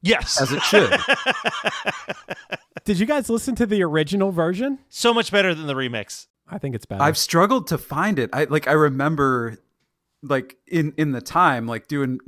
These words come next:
Speaker 2: doing my damn research, rolling up the sleeves and finding the original, but I could not for the purpose of, of talking
Speaker 1: So
Speaker 2: about this. I, I was like, "Is it scrubbed from the internet? Where did you guys track
Speaker 3: I
Speaker 2: it
Speaker 3: just,
Speaker 2: down?"
Speaker 3: I just, you, I just searched for it on YouTube. <laughs>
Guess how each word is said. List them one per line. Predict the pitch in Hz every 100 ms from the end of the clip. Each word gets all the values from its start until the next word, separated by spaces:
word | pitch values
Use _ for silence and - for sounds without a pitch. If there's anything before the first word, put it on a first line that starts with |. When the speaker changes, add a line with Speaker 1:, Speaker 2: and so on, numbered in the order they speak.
| -
Speaker 2:
doing | 147 139
my | 123 117
damn | 123 120 113
research, | 123 135 135 117 110 -
rolling | 123 123 123
up | 117 -
the |
sleeves | 110 120 117 98
and | 107 104
finding | 127 120 110 110
the | 104
original, | 113 123 107
but | 107
I | 107
could | - 147 101
not | 107 123 95 -
for | 117
the | 95
purpose | - 110 - 95 -
of, | 95 87 - _ _ _ _ _ -
of | 113 104
talking | - 135
Speaker 1:
So | 151
Speaker 2:
about | 143
this. | 147
I, | 120 120 _ _
I | 127
was | 120
like, | 123
"Is | 131
it | 139
scrubbed | - - 135 127
from | - 123
the | 113
internet? | 135 143 175 185
Where | 120 131
did | 131
you | 139
guys | 127 92 87 - - _ _
track | - 104
Speaker 3:
I | 180
Speaker 2:
it |
Speaker 3:
just, | 262 165 -
Speaker 2:
down?" | 147
Speaker 3:
I | 196
just, | 262 -
you, | 160 214 214
I | 165
just | 220 233
searched | 190 180 -
for | 185 170
it |
on | 156 143
YouTube. | 156 - 180 190 - - - -
<laughs> | -